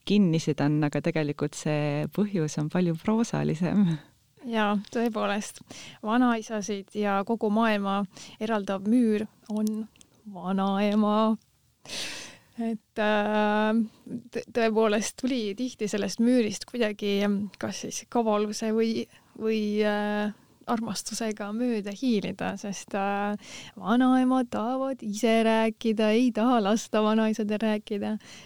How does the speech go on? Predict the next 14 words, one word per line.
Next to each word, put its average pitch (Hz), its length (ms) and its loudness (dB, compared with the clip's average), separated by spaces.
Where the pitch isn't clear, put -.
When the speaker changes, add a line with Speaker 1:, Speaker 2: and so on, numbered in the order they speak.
Speaker 2:
Et, 220 340 -4
äh, 202 300 -2
ma 214 180 2
pidin 240 300 2
ikkagi 196 360 -4
väga 220 240 0
tihti 226 360 -6
meelde 208 260 0
tuletama 175 720 -4
abikaasadele, 185 880 -6
et - 140 -10
tegelikult - 540 -8
on 196 100 -4
täna 202 260 -4